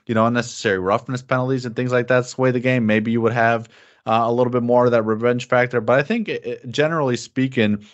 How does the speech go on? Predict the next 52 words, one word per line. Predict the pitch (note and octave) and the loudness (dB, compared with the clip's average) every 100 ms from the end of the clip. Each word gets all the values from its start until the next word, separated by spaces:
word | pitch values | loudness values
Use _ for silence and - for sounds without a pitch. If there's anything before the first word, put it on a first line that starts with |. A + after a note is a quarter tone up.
| _ _ - | _ _ -2
uh, | G#2+ | 0
this | B2 C3 | 0 -6
is | C#3 | -8
a | B2+ | -2
game | A#2 C3 | 0 2
that | A#2+ | 0
Mississippi | A2 A2+ - B2 A2+ | 0 -4 -6 -8 -6
State | G#2+ A#2 | 0 0
knows | G2+ G#2+ A2+ | 0 -2 -2
the | A#2 | 0
magnitude | G#2+ A2 A2 A2 A2+ | 0 0 -4 -2 0
of, | G#2+ G#2 G#2 - - _ - | 2 2 0 -6 -20 _ 0
knows | G#2 B2 | 2 2
their | B2+ A#2+ | 4 2
opponent | A2+ A#2+ A2+ A2 A#2 | 2 -2 0 -2 0
well, | G#2 G#2 G#2+ G#2 G#2 - _ | 2 2 2 0 -2 -10 _
um, | - F#2+ F#2 | -4 -4 -2
ha-, | G#2 G#2 | -4 -2
has | A2 G#2+ | -2 -4
seen | - B2+ | -2 0
the | B2+ | 2
opponent. | A#2+ A2 A#2 A2+ A2+ A2 | 2 2 0 2 0 -2
Obviously, | G2+ A2+ A#2 - A#2 | -2 -2 -2 -4 -4
the, | A2 G#2+ G#2 G#2 _ _ | 0 2 2 -4 _ _
um, | G2+ G2+ G2 G2 C3 - | -2 0 0 -6 -12 -10
you | A2 | -4
know, | G2+ F#2+ | -2 -2
be-, | A#2 A#2+ | -4 -2
being, | B2 B2 A2+ - | 0 0 -2 -6
you | A#2+ | -2
know, | G#2 | -2
only | G#2+ G#2 | 0 -2
a | |
couple | A#2+ A2+ | -4 2
hours | G#2+ G#2+ G#2+ G#2+ | 2 4 0 -2
away, | F#2+ G2+ G#2 G#2+ G#2+ _ - | 0 2 2 0 -6 _ -8
uh, | G2 G2 | -2 -2
from | A2+ G#2+ | -2 -4
each | G#2 | -2
other | A2+ G#2+ G#2+ | -2 0 0
adds | G2+ G#2 - | 0 -2 -8
to | - G#2+ | -6 -2
it. | G#2+ G2+ | -2 0
So | A#2+ | -2
I, | A#2+ A#2+ | -2 -4
I | A#2+ C3 | -2 -2
think | F3+ F#3 | -2 -2
there's | C#3+ B2+ | 0 0
just | B2+ A#2+ - _ _ _ | -2 -6 -6 _ _ _
so | - - C3+ | -12 2 2
much | B2+ A#2+ A#2+ | 2 -2 0
already | A2+ G#2+ G2+ | -2 0 -4